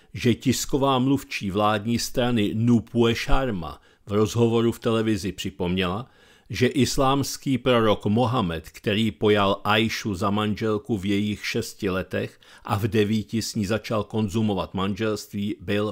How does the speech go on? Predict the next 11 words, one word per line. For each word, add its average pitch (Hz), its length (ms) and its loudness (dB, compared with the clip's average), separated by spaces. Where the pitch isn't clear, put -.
pedofil. - 560 -2
Toto 123 320 4
zcela 135 360 2
pravdivé 135 480 2
prohlášení 113 760 0
však 104 260 -2
rozlítilo 117 600 2
muslimy 110 580 2
nejen 104 480 2
v - 140 -14
Indii. 101 540 -2